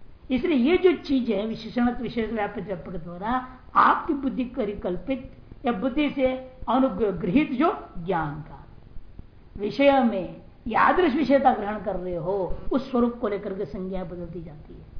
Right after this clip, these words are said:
व्यापक, व्यापक भाव आदि। अतएव वन्य धूम में हो, चाहे तंतु और पट में हो,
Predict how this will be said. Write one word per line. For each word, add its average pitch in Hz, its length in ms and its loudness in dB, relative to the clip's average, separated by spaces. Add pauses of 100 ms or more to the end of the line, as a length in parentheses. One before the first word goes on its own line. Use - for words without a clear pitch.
(280)
व्यापक, 185 240 -8
व्यापक 170 340 -12
भाव 147 160 -14
आदि। 151 120 -18 (1700)
अतएव 233 640 6 (220)
वन्य 202 360 2
धूम 277 240 6
में 269 140 2
हो, 220 320 -2 (360)
चाहे 254 200 6
तंतु 214 400 0
और 294 180 8
पट 262 200 8
में 240 200 2
हो, 220 260 -4